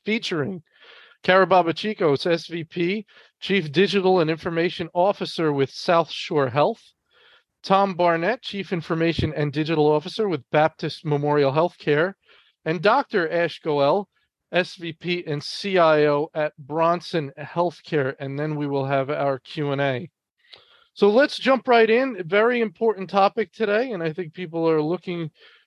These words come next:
for some ideas and guidance on how to navigate these,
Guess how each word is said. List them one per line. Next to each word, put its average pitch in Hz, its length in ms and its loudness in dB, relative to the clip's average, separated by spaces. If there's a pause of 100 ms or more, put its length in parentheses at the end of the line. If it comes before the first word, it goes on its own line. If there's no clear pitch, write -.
for 175 140 2
some 180 200 0
ideas 185 680 0
and 170 160 -2
guidance 196 500 0
on 160 160 -2
how 160 160 0
to 156 80 0
navigate 156 520 -2
these, 156 380 -8